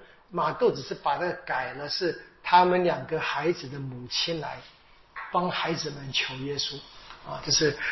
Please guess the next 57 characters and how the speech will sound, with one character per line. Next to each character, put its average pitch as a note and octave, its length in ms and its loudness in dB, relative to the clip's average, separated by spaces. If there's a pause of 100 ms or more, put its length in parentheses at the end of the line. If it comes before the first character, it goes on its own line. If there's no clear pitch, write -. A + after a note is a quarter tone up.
(180)
要 G3 100 12
变 - 340 8
成， F3+ 160 6 (120)
变 G#3 120 12
得 F3 80 6
这 F3 80 6
个 F3 60 8
门 E3 260 6
徒 F#3 140 6
们 D#3+ 240 4
本 - 180 4
身 F3 220 4
只 D#3+ 100 -6
讲 D3 160 -6
的 C#3 80 -8 (120)
比 D3+ 80 -2
较 E3 260 6 (320)
不 D#3+ 80 0
会 D#3+ 80 6
太 D#3+ 160 6
丢 D#3+ 220 8
脸， - 240 4
哈， - 180 2
有 D#3 120 2
妈 G3 200 10
妈 G3 220 10 (280)
关 G3+ 200 12
心 G3 200 6
孩 D3 320 4
子 - 260 2
嘛， D3+ 180 -6
可 E3+ 80 6
以 F3+ 120 12
说， - 160 8
说 D#4 160 6
得 C#4 100 8
过 G#3 160 12
去， - 280 4 (180)
在 G#3 100 8
人 G3 240 12
情 F#3 180 2
上 G3 140 6
可 D3+ 120 2
能 F3+ 140 2
比 - 100 -8
较 C#3 80 0
说 E3 220 4
得 D#3 100 6
过 D3+ 180 2
去。 - 300 -2
但 F3 100 2
耶 G3+ 80 8
稣 F#3+ 160 4
说 F#3 200 2
怎 D#3 120 2
么 D#3 80 -4
样？ D#3+ 160 4